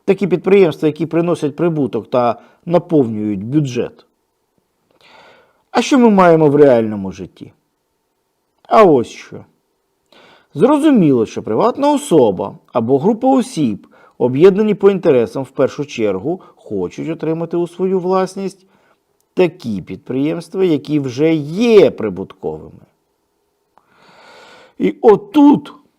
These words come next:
замість приватизації починається прихватизація.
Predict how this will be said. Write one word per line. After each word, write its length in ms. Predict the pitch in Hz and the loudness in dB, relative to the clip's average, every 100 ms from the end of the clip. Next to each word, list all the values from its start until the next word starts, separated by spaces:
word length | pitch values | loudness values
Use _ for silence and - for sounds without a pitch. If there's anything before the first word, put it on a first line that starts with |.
| _ _ | _ _
замість 600 | - 131 127 143 127 117 | -12 -6 0 0 -2 -6
приватизації 1080 | - 139 127 - 117 147 202 190 - 110 87 | 0 2 2 0 -2 2 2 2 -4 -12 -12
починається 1080 | - 104 - 127 143 135 123 - 127 117 110 _ _ _ _ | -12 -14 -10 -6 -2 -2 -2 -4 -2 -2 -4 _ _ _ _
прихватизація. 1400 | 202 202 190 - 165 170 170 127 123 85 - - 73 71 | 4 4 4 0 0 2 2 0 -2 -4 -8 -16 -18 -18